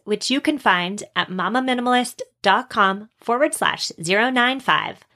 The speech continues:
M A M A minimalist dot com forward slash zero nine five. All right, so here we go. Act one. What on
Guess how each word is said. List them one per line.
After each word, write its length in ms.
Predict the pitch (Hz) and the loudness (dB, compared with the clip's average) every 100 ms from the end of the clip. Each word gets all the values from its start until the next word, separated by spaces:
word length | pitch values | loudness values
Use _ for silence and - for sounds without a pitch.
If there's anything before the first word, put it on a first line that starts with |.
| _ _ _ _ _ | _ _ _ _ _
M 220 | 269 302 | 0 2
A 180 | - 208 | 2 0
M 220 | - 185 | 0 -2
A 100 | 190 | -2
minimalist 520 | 190 185 190 190 185 - | -2 -2 -2 -4 -4 0
dot 260 | 190 240 | 0 0
com 240 | 196 165 175 | -2 -4 -2
forward 320 | 190 247 277 | 0 0 0
slash 380 | 147 - - - - | 0 -2 -4 -10 -8
zero 340 | 175 180 202 214 _ | 0 0 0 -4 _
nine 420 | 185 147 143 170 _ _ _ | -2 -2 -2 -10 _ _ _
five. 420 | - - - - _ _ _ _ _ _ _ _ _ _ _ _ _ _ _ | -6 -6 -6 -20 _ _ _ _ _ _ _ _ _ _ _ _ _ _ _
All 120 | 240 | 0
right, 200 | 214 - | 2 2
so 200 | - 226 | 2 0
here 280 | 196 - 320 | 2 4 4
we 140 | 285 | 4
go. 240 | 202 170 165 | 4 2 4
Act 300 | 214 247 - | 2 2 0
one. 340 | - - 175 - - | -4 -4 -6 -14 -2
What 260 | 220 262 | 2 2
on 200 | - 277 | 0 -4